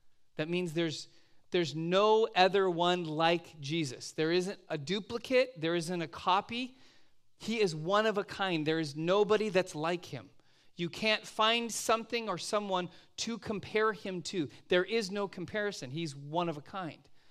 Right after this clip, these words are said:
And because of that, we have to understand, Jesus even says it himself in John fourteen six,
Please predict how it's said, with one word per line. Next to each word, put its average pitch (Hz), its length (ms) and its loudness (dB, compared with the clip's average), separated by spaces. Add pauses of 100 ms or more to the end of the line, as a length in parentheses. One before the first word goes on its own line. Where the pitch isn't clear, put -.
(520)
And 160 100 -6
because 220 360 -2
of 202 80 -8
that, 170 120 2
we 170 80 -2
have 170 100 -2
to 170 80 -8
understand, 160 340 -8
Jesus 190 260 -4
even 170 180 -6
says 180 240 -2
it 165 60 -2
himself 156 400 -4
in 147 100 -6
John 156 220 -6
fourteen 156 360 -8
six, 143 220 -8